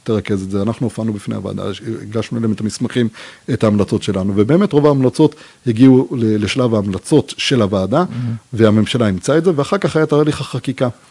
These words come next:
Speaker 2: מה
Speaker 1: מאז שהחוק חוקק באלף תשע, ב-, באלפיים ושמונה עשרה, הבנייה הלא חוקית במדינת ישראל ירדה בחמישים אחוז, שזה, ועכשיו אפשר להבין למה כשרע"מ נכנסו לקואליציה,
Speaker 2: הם כל
Speaker 1: הדרישה
Speaker 2: כך רצו
Speaker 1: שלהם
Speaker 2: לבטל את זה.
Speaker 1: נכון.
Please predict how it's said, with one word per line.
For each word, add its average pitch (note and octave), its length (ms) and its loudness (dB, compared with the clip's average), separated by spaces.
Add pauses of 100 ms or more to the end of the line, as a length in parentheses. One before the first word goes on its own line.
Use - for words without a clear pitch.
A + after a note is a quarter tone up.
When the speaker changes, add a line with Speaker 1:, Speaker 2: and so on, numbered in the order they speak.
Speaker 2:
מה C3+ 160 4
Speaker 1:
מאז D3+ 320 4
שהחוק - 420 -2 (220)
חוקק C#3 380 0
באלף A#2+ 260 0
תשע, C3 140 -2 (180)
ב-, A#2 300 4
באלפיים A2+ 380 0
ושמונה A2+ 280 -4
עשרה, D#3+ 240 -2 (920)
הבנייה A#2+ 420 4
הלא D#3 120 8
חוקית D3+ 280 0
במדינת A#2+ 500 2
ישראל A#2+ 480 0
ירדה A2 360 0
בחמישים A2+ 420 0
אחוז, F#2 340 -4 (400)
שזה, G#2 480 -2 (600)
ועכשיו A2 420 0
אפשר D3+ 220 4
להבין D3+ 340 4
למה D#3 340 2 (420)
כשרע"מ A#2+ 500 2
נכנסו A#2+ 340 -2
לקואליציה, D3+ 480 2
Speaker 2:
הם A#2+ 60 2
כל A2+ 60 0
Speaker 1:
הדרישה C#3+ 180 4
Speaker 2:
כך C3+ 60 2
רצו C#3 120 6
Speaker 1:
שלהם D#3+ 120 8
Speaker 2:
לבטל C#3+ 420 6
את A#2 100 -2
זה. A#2 80 2
Speaker 1:
נכון. G#2 300 2